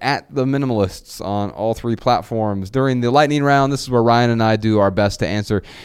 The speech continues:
each question with just a short, shareable, less than a hundred forty character response. We also put the text to these minimal maxims in the show notes, so you can copy and share our pithy answers on social media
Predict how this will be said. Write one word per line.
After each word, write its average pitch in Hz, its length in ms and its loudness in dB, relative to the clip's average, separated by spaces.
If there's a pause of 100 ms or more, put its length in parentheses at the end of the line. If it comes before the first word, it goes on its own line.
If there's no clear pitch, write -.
(120)
each 139 240 0
question 120 440 0
with 107 100 0
just 127 180 -2
a 90 80 0
short, 101 440 -4 (220)
shareable, 101 580 2
less 147 220 2
than 110 140 -2
a 101 40 2
hundred 113 280 0
forty 110 180 0
character 104 320 0
response. 123 460 0 (340)
We 123 120 0
also 131 320 2
put 127 340 -4
the 110 260 0
text - 600 -6
to 123 80 -4
these 107 280 -2
minimal 131 380 0
maxims 117 600 -2
in 135 180 -6
the 117 80 0
show 151 240 0
notes, 92 320 -4
so 104 100 -8
you 110 160 -4
can 95 180 -6
copy 123 520 -4
and 92 380 -4 (300)
share 113 440 -2
our 92 220 0
pithy - 440 -6
answers 95 500 -4
on 87 160 -6
social 117 420 -2
media 104 380 -2